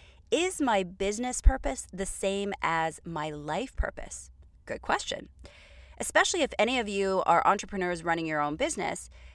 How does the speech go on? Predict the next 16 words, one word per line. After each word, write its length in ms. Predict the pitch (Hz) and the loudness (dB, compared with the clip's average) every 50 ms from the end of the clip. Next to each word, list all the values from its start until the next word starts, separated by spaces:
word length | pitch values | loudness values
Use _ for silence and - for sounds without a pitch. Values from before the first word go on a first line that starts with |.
| - - - | -20 -6 0
then 200 | 202 220 254 311 | 2 2 4 2
you 100 | 330 294 | 2 2
have 180 | 262 220 190 | 2 0 0
the 120 | 185 175 175 | 0 0 0
opportunity 720 | 175 170 - 180 170 - - 233 240 208 180 165 156 151 - | 0 0 -2 -4 -8 -6 -6 -6 -4 -4 -4 -4 -4 -6 -6
to 440 | - - - 175 170 165 160 156 - | -6 -6 -4 -4 -4 -4 -4 -6 -6
have 180 | - 165 160 160 | -6 -8 -8 -6
your 160 | 160 156 156 | -6 -6 -6
business 400 | 151 - 190 175 202 202 190 - | -6 -6 -6 -4 -4 -4 -4 -6
purpose 400 | - - 170 - 156 151 - - | -6 -8 -8 -6 -6 -8 -8 -10
completely 920 | - - - 196 190 - - - 240 262 277 - - 277 294 294 294 294 - - - | -10 -8 -6 -6 -6 -8 -12 -12 -10 -12 -10 -10 -8 -8 -6 -6 -8 -8 -12 -16 -10
one 200 | - 180 180 165 | -6 -4 -4 -4
hundred 420 | 170 - 247 269 269 285 285 294 277 - - | -4 -2 -2 -2 0 0 -2 -4 -4 -8 -12
percent 480 | - 196 - - - 196 196 190 - - | -10 -10 -6 -2 -2 -2 -2 -2 -6 -8
align 720 | - 175 165 165 165 156 156 151 151 160 185 - - 320 359 - - - - - - - - - | -8 -6 -6 -4 -2 0 2 2 2 0 0 -2 -4 -6 -8 -10 -12 -20 -20 -20 -20 -20 -14 -6
with 320 | 170 180 156 156 - | -4 -2 -2 -2 -4